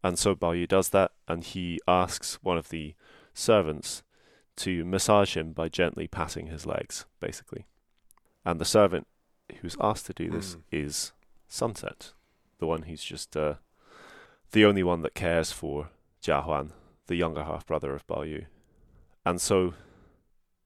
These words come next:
Speaker 1: I think because she cares for Jia Huan, um, she therefore does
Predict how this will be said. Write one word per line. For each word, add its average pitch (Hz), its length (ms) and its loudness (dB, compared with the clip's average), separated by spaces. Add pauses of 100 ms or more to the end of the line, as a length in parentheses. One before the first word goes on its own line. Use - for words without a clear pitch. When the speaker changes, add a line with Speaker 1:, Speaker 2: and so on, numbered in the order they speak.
(180)
Speaker 1:
I 92 80 6
think 101 260 -2
because - 600 2
she - 240 -10
cares 78 320 -2
for 82 260 -8 (140)
Jia 73 220 0
Huan, 78 280 -6 (800)
um, 78 380 -2 (160)
she 92 240 -6
therefore 85 420 0
does 87 400 2